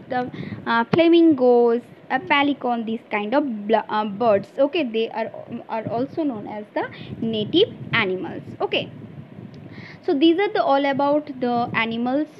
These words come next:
of the desert region. Now here we discuss about the life of the people in the desert regions. Okay, you know the because of the huge heat, uh, temperature, the sun, mm, and the severe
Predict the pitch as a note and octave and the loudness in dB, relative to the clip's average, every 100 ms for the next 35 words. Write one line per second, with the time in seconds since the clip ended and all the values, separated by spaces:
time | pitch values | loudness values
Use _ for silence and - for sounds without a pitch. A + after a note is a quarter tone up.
0 | - B3+ A#3+ B3+ A#3 B3 A#3+ C#4 C#4+ C#4 | -8 -6 -2 -2 0 0 0 -2 -2 -4
1 | B3 C#4+ D4+ C#4 C4+ - D#4+ F4+ F#4 D#4 | -2 -2 -2 -2 -4 0 0 0 -2 -4
2 | A#3+ A#3+ - D#4+ D#4+ A3+ G#3+ G#3+ A#3+ C4 | -4 -8 -6 -6 -4 -4 -2 -2 -2 -2
3 | A#3+ A#3+ A#3+ E4+ B4 - - A3+ G#3 C#4 | -2 -2 0 -2 -4 -8 -6 -6 -4 -6
4 | C#4+ - E4 F4+ F4+ G4+ F#4 C#4 A3 G#3 | -6 -2 0 0 0 -2 0 0 0 -2
5 | G3+ G#3 G3+ G#3 G3+ G3+ G3 - - E4 | -4 -4 -10 -8 -10 -8 -10 -8 -6 -4
6 | C#4 - - - - - F4+ F#4+ G#4 D#4+ | -4 -6 -14 -18 -8 0 2 2 2 0
7 | D#4+ - - - - - B3 C4 - D4+ | 0 -2 -10 -14 -14 -12 -4 -4 -2 0
8 | E4+ F4 E4+ C#4 D#4+ D#4+ - - C#4+ D#4+ | 0 0 -2 0 -2 -2 -6 0 4 4
9 | D#4+ C4+ C4 - C4+ D4 D4 - - A#3+ | 4 2 -2 -4 0 2 0 -4 -6 -4
10 | - A#3 A#3+ C4 C4+ C#4 C4+ C4+ - - | -2 -4 -2 -2 -2 0 0 -2 -8 -12
11 | - A3 C#4 C#4 - D#4 D4 C#4+ C#4 - | -10 0 2 2 0 2 4 4 2 0
12 | B3 A#3+ A3+ - C4+ D#4 D#4+ E4 - C#4+ | -2 -2 -6 -2 2 2 2 0 2 4
13 | B3+ D4+ | 4 4